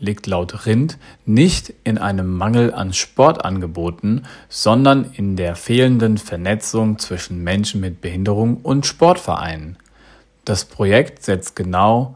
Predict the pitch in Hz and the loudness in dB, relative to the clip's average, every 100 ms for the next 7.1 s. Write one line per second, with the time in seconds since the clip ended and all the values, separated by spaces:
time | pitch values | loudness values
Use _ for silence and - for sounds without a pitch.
0 | _ - 117 117 - 92 87 80 85 _ | _ -6 -2 0 -2 -4 -4 -6 -14 _
1 | _ _ _ - 104 - 107 104 _ 98 | _ _ _ -6 -2 0 0 -2 _ -6
2 | 98 123 139 - 156 151 - 110 107 98 | 0 0 0 0 0 0 -4 -6 -4 -4
3 | 95 101 127 127 107 90 92 107 - 120 | -2 0 0 -2 -8 -6 -2 -4 0 0
4 | - 113 117 - 120 - - 104 98 98 | 2 2 0 0 -4 -4 -8 -6 -6 -8
5 | 85 104 123 160 - - - 107 - - | -4 2 2 0 -8 -14 -6 -6 -6 -8
6 | 104 113 110 - 107 98 87 82 82 78 | -4 -2 -4 -2 -2 -2 -2 -6 -6 -10